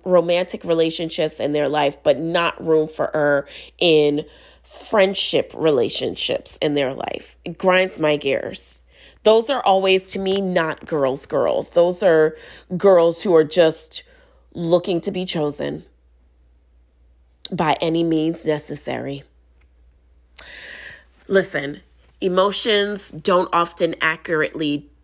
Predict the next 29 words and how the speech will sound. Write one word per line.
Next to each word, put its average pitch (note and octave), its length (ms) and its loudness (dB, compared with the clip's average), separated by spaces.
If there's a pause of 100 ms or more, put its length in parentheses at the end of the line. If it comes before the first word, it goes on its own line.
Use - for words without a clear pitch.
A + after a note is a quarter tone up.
(360)
reflect D3+ 1000 -4 (440)
what E3+ 280 2
is D3+ 520 -4
objective D#3 720 -6
reality. C#3 720 -10 (960)
It's F3+ 240 0
important F#3 640 -2
that - 220 -8
you D#3 600 -2
are F3 220 0
able E3 360 -2
to F3 140 -10
get D3+ 260 -4
present G3+ 500 -6
in G3 160 -6
most F#3+ 320 -4
moments G3+ 640 -4 (500)
and C4+ 380 -2
even B3+ 360 -2
to C#4 120 -4
give B3+ 260 -4
yourself B3 420 -4
space - 600 -4
in F#3 160 -2
most E3+ 300 -2
moments D#3 540 -2 (280)
to A#3+ 100 0
properly A3 680 -2
respond. E3+ 840 -2